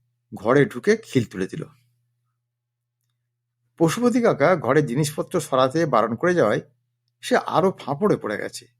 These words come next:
ঘরে চাল ডালের টান পড়েছে। ভেবেছিল দু একটা পুরনো বাসন বেচে দিয়ে একটু চাল ডাল কিনবে, এখন তো তাও হবে না। তা নিরাপদ এখন করে কি?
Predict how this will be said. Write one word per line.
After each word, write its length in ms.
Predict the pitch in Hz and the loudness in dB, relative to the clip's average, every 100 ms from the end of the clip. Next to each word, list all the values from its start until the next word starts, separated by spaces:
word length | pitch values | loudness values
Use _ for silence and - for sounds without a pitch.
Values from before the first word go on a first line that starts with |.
| _ _ _ _ _ _ _ _ _ _ _ - | _ _ _ _ _ _ _ _ _ _ _ -4
ঘরে 260 | 143 147 | 0 0
চাল 280 | 147 120 120 | 0 2 2
ডালের 240 | 131 139 127 | 2 2 2
টান 220 | 123 110 | 0 0
পড়েছে। 400 | 135 131 - 135 _ - 160 _ _ _ _ _ - | -2 -4 -4 -14 _ -20 -20 _ _ _ _ _ -4
ভেবেছিল 560 | 160 220 220 247 240 | 0 0 -2 0 0
দু 160 | 220 202 | 0 0
একটা 240 | 202 214 | 0 0
পুরনো 400 | 202 185 180 190 | -2 -2 0 0
বাসন 480 | 165 151 151 190 175 | 2 0 0 -2 -2
বেচে 240 | 147 - | -2 -4
দিয়ে 380 | 160 175 175 175 _ _ _ | -4 0 0 -4 _ _ _
একটু 160 | 151 147 | -8 -6
চাল 320 | - 135 123 | 0 2 2
ডাল 140 | 143 | 0
কিনবে, 420 | 143 156 120 113 - _ _ _ _ _ - | 0 -2 -2 -2 -8 _ _ _ _ _ -6
এখন 320 | 214 220 208 | -2 0 -2
তো 500 | 214 202 202 202 175 - _ - | 0 2 4 2 0 -6 _ -2
তাও 240 | 151 196 | 2 2
হবে 260 | 143 113 110 | 0 -2 -2
না। 140 | 104 - _ _ _ _ _ _ _ _ _ _ _ _ | -2 -8 _ _ _ _ _ _ _ _ _ _ _ _
তা 80 | 156 | -6
নিরাপদ 340 | 135 160 208 | -2 0 2
এখন 200 | 127 214 | 2 2
করে 420 | 185 - 120 156 | -2 0 2 2
কি? 200 | 160 104 | 0 -8